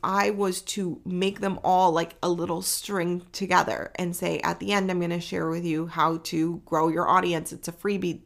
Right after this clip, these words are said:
three-step freebie." Like, that is congruent. And then when the offer comes up, it's still about growing your audience, and therefore you will have wanted it. What I see way too often in funnels happening in the back end is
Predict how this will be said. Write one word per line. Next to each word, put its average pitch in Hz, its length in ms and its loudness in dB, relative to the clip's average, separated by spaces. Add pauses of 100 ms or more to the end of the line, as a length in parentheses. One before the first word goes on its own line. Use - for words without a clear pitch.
three-step 196 600 -2
freebie." 175 500 2
Like, 160 320 -2 (160)
that 175 480 0
is 180 160 -2
congruent. 160 680 -4
And 175 160 -2
then 175 180 -2
when 165 240 -2
the - 220 -10
offer 254 340 0
comes 165 380 -4
up, - 320 -2
it's 175 180 -6
still 247 320 0
about 175 300 0
growing 160 420 -2
your 156 200 -6
audience, 180 520 -2 (380)
and 165 300 0
therefore 170 720 0 (800)
you 175 260 0
will 160 260 2
have 160 240 -2
wanted 147 480 0
it. - 200 -10 (460)
What 185 220 2
I 170 140 4
see 185 340 -4
way 202 560 -4
too 233 240 -4
often 185 460 -4
in 170 180 -6
funnels 180 520 0
happening 175 520 -4
in 165 140 -4
the - 60 -6
back 233 380 0
end 156 360 -6
is 170 300 0